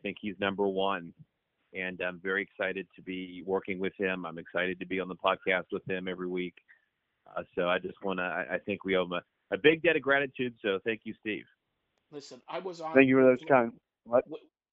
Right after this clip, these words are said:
Speaker 2: uh, we're on the Ric Flair bow. Come on, what more, uh, what more can I do here?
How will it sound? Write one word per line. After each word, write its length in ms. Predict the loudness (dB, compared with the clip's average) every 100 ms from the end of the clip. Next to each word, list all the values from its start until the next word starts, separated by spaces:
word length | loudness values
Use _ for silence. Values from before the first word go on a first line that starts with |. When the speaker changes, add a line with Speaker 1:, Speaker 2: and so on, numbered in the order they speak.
| _
Speaker 2:
uh, 60 | -10
we're 200 | -6 -4
on 180 | -4 -4
the 100 | -6
Ric 220 | -6 -8
Flair 320 | -6 -6 -4
bow. 460 | -4 -2 0 0 -2
Come 140 | -6 -6
on, 160 | -6 -6
what 260 | -6 -6 -6
more, 280 | -6 -6 -12 _
uh, 60 | -10 0
what 200 | 0 0
more 160 | -8
can 200 | -8 -6
I 80 | -6
do 260 | -6 -10 -8
here? 320 | -6 -8